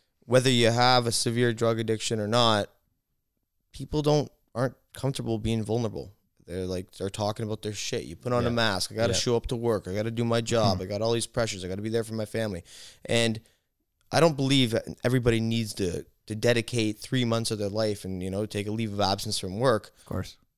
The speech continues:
Speaker 1: But if you just maybe talk to somebody once a month or maybe once a week and started to check through those emails that are a little bit more difficult to understand,
Speaker 3: Yeah.
Speaker 1: you know, it prevents stuff from boiling up and then having some sort of, like,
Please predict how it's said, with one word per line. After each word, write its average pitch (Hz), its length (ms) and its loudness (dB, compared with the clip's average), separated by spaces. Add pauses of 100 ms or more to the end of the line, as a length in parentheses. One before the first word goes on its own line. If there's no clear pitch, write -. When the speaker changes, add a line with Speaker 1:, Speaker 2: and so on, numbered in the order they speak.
(300)
Speaker 1:
But 117 120 0
if 113 100 -4
you 110 140 -2
just - 460 -4
maybe 95 220 -10
talk - 340 -8
to 110 100 -8
somebody 87 380 -6
once 101 320 -8
a - 20 -8
month 104 340 -6
or 90 240 -6
maybe 95 280 -6
once 101 320 -4
a 98 40 -4
week 123 360 -4
and 87 200 -10
started 120 340 0
to 120 100 -2
check - 280 -4
through 127 140 -2
those 123 180 2
emails 127 360 2
that 117 100 0
are 113 60 -2
a - 20 -4
little 117 240 0
bit 113 300 -6
more 110 180 -2
difficult 113 460 -6
to 90 60 -2
understand, 113 640 0 (380)
Speaker 3:
Yeah. 95 200 -8 (420)
Speaker 1:
you 139 80 -2
know, 156 220 6
it 143 180 4
prevents 147 400 4
stuff 143 200 2
from 131 160 0
boiling 127 360 2
up 139 220 0
and 95 100 -4
then 92 100 -2
having 110 380 -2
some 113 200 -4
sort 113 180 -2
of, 104 160 -2
like, 98 320 -6